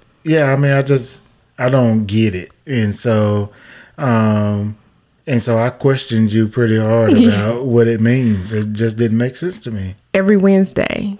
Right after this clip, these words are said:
Speaker 2: 'cause you were like, "Why do you keep putting up this picture? You just, all you post is a picture.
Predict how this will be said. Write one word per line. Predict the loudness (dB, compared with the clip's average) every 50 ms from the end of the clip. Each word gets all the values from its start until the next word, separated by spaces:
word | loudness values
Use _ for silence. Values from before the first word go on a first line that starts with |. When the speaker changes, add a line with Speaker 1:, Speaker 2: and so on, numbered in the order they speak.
| _ _ _ 0
Speaker 2:
'cause | 0 2 4 4
you | 4
were | 4 4
like, | 2 0 0 0
"Why | 0 2 2
do | 2
you | 2 2
keep | 0 0 0
putting | 2 2 2
up | 2 2
this | 0 -2 -2 -2
picture? | -4 -4 -4 -4 -8 -8 -6 -6 -6 -6 -8 -10 _ -2
You | 0 2 2
just, | 2 2 0 0 0
all | 0 0
you | 0 0
post | 2 0 0 0
is | 0 -2
a | -2 0
picture. | 0 -2 -2 -2 -4 -8 -8 -8